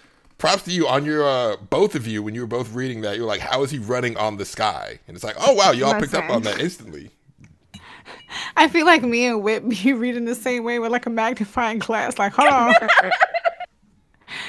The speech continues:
Speaker 2: Who did that? 'Cause we be, we be
Speaker 3: Hold
Speaker 2: pulling
Speaker 3: up.
Speaker 2: up with the same questions, like,
Speaker 3: That a, is
Speaker 2: um,
Speaker 3: that a footprint right there? That's a footprint in the
Speaker 2: yeah,
Speaker 3: air?
Speaker 2: like,
Speaker 3: That's interesting.
Speaker 2: what kind of devil fruit he got? Hold on.
Speaker 3: <laughs>
Speaker 1: So,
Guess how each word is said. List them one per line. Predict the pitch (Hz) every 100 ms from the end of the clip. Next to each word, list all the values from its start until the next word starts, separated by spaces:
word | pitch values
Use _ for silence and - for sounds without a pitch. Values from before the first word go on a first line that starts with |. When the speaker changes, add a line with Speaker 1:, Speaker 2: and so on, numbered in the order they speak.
| - -
Speaker 2:
Who | 453 392
did | 381 277
that? | 247 185 -
'Cause | - 349 262
we | 370 -
be, | 392 - 587 -
we | -
be | 403 415
Speaker 3:
Hold | 403 381
Speaker 2:
pulling | 339
Speaker 3:
up. | 339
Speaker 2:
up |
with | 302
the | 285
same | 311 302 302
questions, | 311 294 269 262
like, | 240 240 240
Speaker 3:
That | - 311 339 349 349 339
a, | 339 339
is |
Speaker 2:
um, | 349
Speaker 3:
that | 359
a | 339
footprint | - 480 539 466
right | 466 466
there? | 494 494 571 -
That's | - -
a | 240
footprint | 277 311 269
in | 220
the | 190
Speaker 2:
yeah, | 180 -
Speaker 3:
air? | 539
Speaker 2:
like, | 202 202 196 190 185
Speaker 3:
That's | - 381
interesting. | 392 440 453 440 - _ _
Speaker 2:
what | 208 240
kind | 311
of | 294
devil | 277 285 285
fruit | 285 277
he | 302
got? | 277 185 156 -
Hold | 226 262 254
on. | 214 202 508
Speaker 3:
<laughs> | 466 523 - 480 - - - - -
Speaker 1:
So, | - 214 196 101